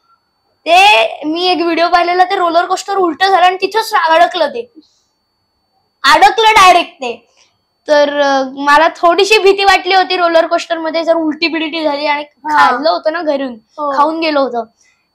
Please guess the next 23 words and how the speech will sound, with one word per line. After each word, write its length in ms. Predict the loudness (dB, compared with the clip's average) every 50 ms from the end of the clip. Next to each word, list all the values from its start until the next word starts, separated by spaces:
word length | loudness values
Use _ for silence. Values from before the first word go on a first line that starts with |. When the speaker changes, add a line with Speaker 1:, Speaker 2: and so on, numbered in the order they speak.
| _ _ -18 -10
Speaker 1:
पण 240 | -2 0 0 2
असं 200 | 2 2 0 2
काही 200 | 4 4 4 2
झालं 320 | 2 -2 -2 -2 -2 -2 -4
नाही 120 | -6 -6
मला. 240 | -8 -10 -12 -14 -16 -20 _ _ _ _ _ _ _ _ _ _
Speaker 2:
मी 120 | -6 -6 -2
पण 180 | 0 0 0
हल्लीच 420 | 0 -2 -2 -2 -2 -2 -4 -2 -2
मोठं 360 | -2 -2 -4 -4 -2 -2 0
रोलर 340 | 0 0 0 0 -2 -4 -4
कोस्टर 400 | -4 -6 -6 -6 -6 -8 -6 -4
करून 280 | -4 -4 -4 -4 -4
आले, 180 | -4 -4 -6 -6
त्यामुळे 360 | -6 -6 -4 -4 -4 -2 -2
मी 120 | -4 -4
तुला 240 | -4 -6 -6 -4 -4
रिलेट 520 | -4 -4 -4 -4 -2 -2 -4 -4 -6 -8 -6
करू 200 | -6 -6 -6 -10
शकते 400 | -12 -14 -18 -16 _ -12 -12 -6
साधारण. 640 | -6 -6 -6 -4 -2 -2 -2 -2 -4 -6 -8 -12
Speaker 1:
<laughs> 40 | -12
हा. 380 | -4 -2 -2 -2 -2 -4 -8